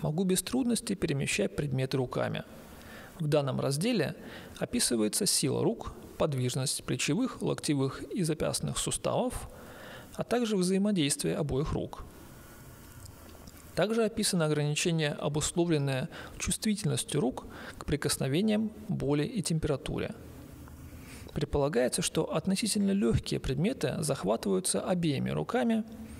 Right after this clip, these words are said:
и перемещаются примерно на высоте талии, они поднимаются с поверхности пола. Здесь также описываются трудности с отталкиванием и подтягиванием предметов с помощью рук, которые выполняются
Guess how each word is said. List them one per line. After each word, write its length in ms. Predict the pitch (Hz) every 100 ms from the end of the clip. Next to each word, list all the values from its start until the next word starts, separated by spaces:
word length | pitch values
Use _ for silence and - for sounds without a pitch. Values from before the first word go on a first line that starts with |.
| - - - - - - -
и 180 | 220 262
перемещаются 840 | - 196 180 160 190 180 180 -
примерно 560 | - 147 190 190 170
на 200 | 226 185
высоте 320 | 202 - 160 160
талии, 480 | - 123 120 120 - - - -
они 200 | - 196
поднимаются 600 | 208 151 131 127 147 147
с 40 | -
поверхности 560 | 139 127 117 - -
пола. 360 | - 131 113 - - - - - - - - - - -
Здесь 240 | 147 214
также 340 | - 208 190
описываются 600 | 190 - 196 190 185 185 175
трудности 480 | 190 247 175 -
с 120 | 156 -
отталкиванием 920 | - - 202 208 - 135 127 117 220 -
и 40 |
подтягиванием 800 | - 240 - 165 131 123 117 117
предметов 520 | 131 127 202 - 208
с 40 |
помощью 540 | - 160 127 127 - 147
рук, 260 | 127 - - - - - -
которые 360 | - 247 247
выполняются 760 | 220 208 180 175 175 - 180